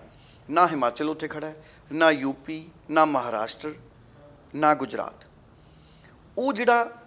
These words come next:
ਮੰਡੀਕਰਨ ਦਾ ਖਰੜਾ ਹੈ, ਉਹ ਪੂਰੇ ਦੇਸ਼ ਲਈ ਹੈ। ਅਗਰ ਅਸੀਂ ਉਹਨੂੰ ਰੱਦ ਕਰ ਦਾਂਗੇ, ਉਹ ਪੂਰੇ ਦੇਸ਼ ਦੇ ਵਿੱਚ ਸੂਬੇ ਦੀਆਂ ਸਰਕਾਰਾਂ ਲਾਗੂ ਕਰਨਗੀਆਂ।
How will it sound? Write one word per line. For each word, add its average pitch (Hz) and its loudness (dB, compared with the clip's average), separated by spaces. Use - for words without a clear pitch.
ਮੰਡੀਕਰਨ 185 -4
ਦਾ 180 -2
ਖਰੜਾ 131 2
ਹੈ, - -4
ਉਹ 233 -10
ਪੂਰੇ 254 -8
ਦੇਸ਼ 156 -4
ਲਈ 131 -10
ਹੈ। 117 -14
ਅਗਰ 220 6
ਅਸੀਂ 226 0
ਉਹਨੂੰ 233 -2
ਰੱਦ 214 4
ਕਰ 160 2
ਦਾਂਗੇ, 120 -6
ਉਹ 254 -4
ਪੂਰੇ 208 -4
ਦੇਸ਼ 175 2
ਦੇ 202 0
ਵਿੱਚ 165 -2
ਸੂਬੇ 151 -4
ਦੀਆਂ 170 -4
ਸਰਕਾਰਾਂ 151 0
ਲਾਗੂ 151 4
ਕਰਨਗੀਆਂ। 180 -4